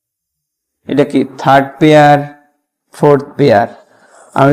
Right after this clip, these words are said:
যদি পেয়ার হিসেবে মনে রাখি, তাহলে কিন্তু আমরা ইজিলি দেখতে পাচ্ছি যে ফার্স্ট পেয়ারে এটা, এটা এর প্রায় বিপরীত হয়ে যাচ্ছে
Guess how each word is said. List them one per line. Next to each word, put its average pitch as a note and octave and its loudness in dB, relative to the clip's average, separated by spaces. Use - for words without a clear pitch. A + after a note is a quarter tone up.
যদি F3 2
পেয়ার D#3 4
হিসেবে F#3+ 0
মনে E3 2
রাখি, C3 -2
তাহলে C#3 -2
কিন্তু D3+ 0
আমরা D#3+ 2
ইজিলি E3+ 2
দেখতে E3+ -2
পাচ্ছি C3+ 0
যে C#3 0
ফার্স্ট C3+ 0
পেয়ারে E3 2
এটা, D3+ 0
এটা D#3 2
এর D3+ 0
প্রায় D3 2
বিপরীত D3 0
হয়ে B2+ 2
যাচ্ছে A2 -4